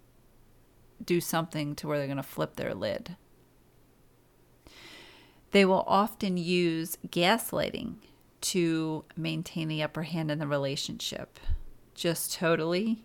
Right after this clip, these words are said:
cut you off and ignore your, your messages and whatnot for however long they feel like they need to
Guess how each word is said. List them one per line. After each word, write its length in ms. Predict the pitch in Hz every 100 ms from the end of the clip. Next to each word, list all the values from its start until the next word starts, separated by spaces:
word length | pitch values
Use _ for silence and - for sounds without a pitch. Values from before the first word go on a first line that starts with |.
| _
cut 340 | - 160 -
you 160 | 170 165
off 500 | 156 160 196 - - _ _
and 180 | 180 170
ignore 420 | 165 175 156 151
your, 400 | 151 147 147 165 - - - - _ - _ _
your 180 | - 160
messages 1400 | 156 190 214 190 175 175 175 170 170 170 185 - - - -
and 640 | - 156 151 151 147 139 143 -
whatnot 680 | 135 147 143 147 147 139 -
for 240 | - 147
however 480 | 156 160 156 156 180
long 300 | 190 185 190
they 140 | 202 180
feel 280 | - 196
like 260 | 190 185 180
they 140 | 180
need 340 | 170 165 165 -
to 560 | - 175 160 156 165